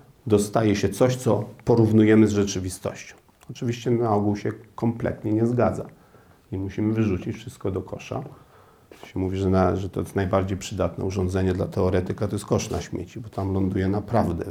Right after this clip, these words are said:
zdecydowana większość pomysłów. Natomiast czasami niektórym gigantom się udaje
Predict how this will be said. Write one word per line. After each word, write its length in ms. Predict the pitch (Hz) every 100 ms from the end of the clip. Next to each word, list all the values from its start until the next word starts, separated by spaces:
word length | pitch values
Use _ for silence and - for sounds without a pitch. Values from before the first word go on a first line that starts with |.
| -
zdecydowana 680 | - - - 95 92 92
większość 420 | 95 95 92 - -
pomysłów. 580 | 101 92 - - 208 - - - - -
Natomiast 380 | - 131 160 156
czasami 560 | - 262 - 151 151 143
niektórym 520 | 131 127 - 123 120
gigantom 580 | 107 101 104 101 101 98
się 140 | -
udaje 440 | 95 95 - -